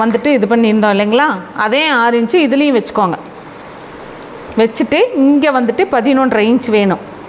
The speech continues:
சுற்றளவு. கழுத்தினோட மேல் பகுதியிலிருந்து நான் இங்க பாருங்க, இதுக்கு நேரா தான் வச்சிருக்கிற டேப்பை வச்சு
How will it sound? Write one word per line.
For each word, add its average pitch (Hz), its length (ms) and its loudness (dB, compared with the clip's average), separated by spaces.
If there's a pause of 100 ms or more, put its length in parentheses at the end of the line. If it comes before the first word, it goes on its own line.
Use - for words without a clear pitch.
(220)
சுற்றளவு. 214 480 0 (920)
கழுத்தினோட 220 480 2 (100)
மேல் 240 180 2 (100)
பகுதியிலிருந்து 214 720 2
நான் 208 180 0
இங்க - 440 -8
பாருங்க, 247 260 2 (140)
இதுக்கு 247 280 0
நேரா 254 300 2
தான் 277 140 0
வச்சிருக்கிற 208 360 -2 (120)
டேப்பை 196 340 2 (1200)
வச்சு 214 220 0